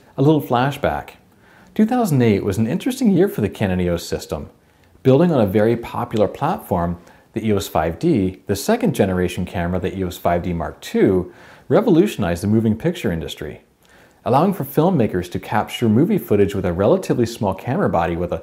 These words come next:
twenty-four by thirty-six millimeter size sensor, a format that was larger than the existing Super thirty-five millimeter format that they were used to. This full-frame camera set forth a new trend in motion picture capture,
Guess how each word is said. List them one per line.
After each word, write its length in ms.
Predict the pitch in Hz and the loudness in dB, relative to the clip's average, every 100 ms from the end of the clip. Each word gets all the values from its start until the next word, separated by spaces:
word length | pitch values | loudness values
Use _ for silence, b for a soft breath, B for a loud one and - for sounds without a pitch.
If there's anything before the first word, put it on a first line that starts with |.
| b | b
twenty-four 400 | - 139 143 143 | -4 0 2 4
by 120 | 104 98 | 4 4
thirty-six 580 | - 98 107 - 101 | 2 2 2 -2 -4
millimeter 340 | 90 90 90 92 | -4 -2 -2 -4
size 300 | - 82 - | -4 -8 -4
sensor, 500 | 139 175 180 85 - b b b b b b - | -2 -2 -2 -8 -10 b b b b b b -8
a 60 | |
format 500 | 104 - 233 170 90 | -2 0 2 0 -2
that 120 | - 92 | -2 0
was 160 | 101 | 0
larger 380 | 107 139 220 202 | 2 4 4 2
than 140 | 127 | 4
the 60 | 107 | 2
existing 500 | 101 107 160 165 110 | 2 0 -2 0 -4
Super 320 | - 214 208 | -2 -4 -2
thirty-five 500 | - 95 92 90 87 | -2 -2 0 0 0
millimeter 320 | 95 92 90 | -2 -4 -6
format 520 | 90 - 90 87 87 - b b | -6 -4 -2 -2 -4 -10 b b
that 140 | 98 117 | -4 2
they 80 | |
were 100 | 113 | 2
used 280 | 98 190 220 | 2 0 -4
to. 220 | - 78 - _ _ _ _ _ _ _ b b b b b b b _ | -6 -8 -10 _ _ _ _ _ _ _ b b b b b b b _
This 180 | 185 208 | -2 -2
full-frame 640 | - 233 277 - 180 165 | -6 -6 -4 -2 0 0
camera 480 | - 139 156 104 87 | -2 -2 0 0 -2
set 300 | - 147 - | -2 -2 0
forth 220 | 143 135 | -2 0
a 60 | 98 | 0
new 240 | 104 151 | 2 2
trend 540 | 147 - 175 101 92 b b b | 0 -2 0 0 -2 b b b
in 140 | 104 | 0
motion 320 | 104 135 156 139 | 4 4 2 -4
picture 260 | 123 - | -2 -2
capture, 580 | 104 113 117 120 - - | -4 -4 -4 -6 -10 -12